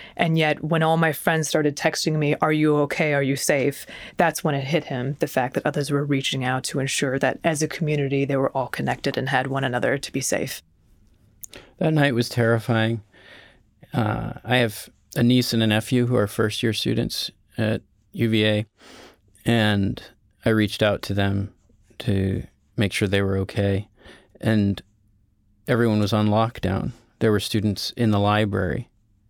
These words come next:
Speaker 2: There were students in classroom buildings who were studying at night and spent the night there. And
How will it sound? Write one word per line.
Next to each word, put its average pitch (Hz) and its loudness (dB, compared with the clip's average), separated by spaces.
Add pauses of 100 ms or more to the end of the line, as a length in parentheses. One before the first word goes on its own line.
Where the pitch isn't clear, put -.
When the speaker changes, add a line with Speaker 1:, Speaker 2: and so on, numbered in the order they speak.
Speaker 2:
There 160 2
were 101 2
students - -2 (640)
in 95 2
classroom 98 2
buildings 95 -2
who 101 0
were 95 0
studying 101 -2 (380)
at 104 2
night 101 0
and 101 0
spent 98 -2
the 95 0
night 95 0
there. - -4 (960)
And 101 2